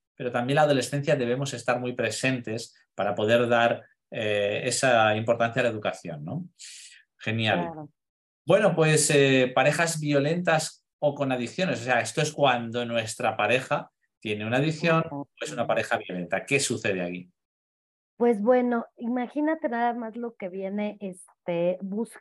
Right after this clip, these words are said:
Speaker 2: la búsqueda, eh, dentro del masoquismo para la persona que decide estar con alguien que maltrata físicamente, eh, psicológicamente, cualquier forma, ya es una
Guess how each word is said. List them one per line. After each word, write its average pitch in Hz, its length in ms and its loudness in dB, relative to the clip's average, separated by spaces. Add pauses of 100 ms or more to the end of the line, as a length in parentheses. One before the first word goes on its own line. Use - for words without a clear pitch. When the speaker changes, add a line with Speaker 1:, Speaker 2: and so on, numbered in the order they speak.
Speaker 2:
la 214 140 -2
búsqueda, 254 720 -4
eh, 170 180 -10
dentro 170 380 -10
del 170 180 -6
masoquismo 190 720 -10
para 226 180 -6
la 175 120 -8
persona 180 520 -12
que 175 220 -10
decide 170 440 -12
estar 175 300 -14
con 175 180 -14
alguien 175 400 -12 (420)
que 208 200 -6
maltrata 196 640 -8
físicamente, 196 1300 -12
eh, 175 180 -14
psicológicamente, 185 1080 -12
cualquier 202 400 -14
forma, 208 380 -10 (120)
ya 180 140 -14
es 180 140 -18
una 190 260 -14